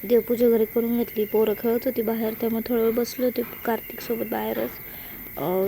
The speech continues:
चाललं होतं त्यांचा धिंगाणा. त्यानंतर घरात आले, मला स्वयंपाक करायचा होता. ज्वारीची भाकरी, अ, आणि शेंगची भाजी करायची होती. मग आधी, अ, सात वाजून गेले होते, म्हटलं स्वयंपाक करून घ्यावं, म्हणून इथे ज्वारीच्या भाकरी आधी करायला घेतल्या.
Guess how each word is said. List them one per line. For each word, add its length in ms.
चाललं 240
होतं 180
त्यांचा 240
धिंगाणा. 640
त्यानंतर 320
घरात 280
आले, 280
मला 160
स्वयंपाक 380
करायचा 380
होता. 160
ज्वारीची 400
भाकरी, 460
अ, 40
आणि 480
शेंगची 400
भाजी 260
करायची 420
होती. 320
मग 80
आधी, 460
अ, 160
सात 340
वाजून 300
गेले 200
होते, 200
म्हटलं 280
स्वयंपाक 440
करून 260
घ्यावं, 300
म्हणून 180
इथे 180
ज्वारीच्या 400
भाकरी 280
आधी 220
करायला 280
घेतल्या. 380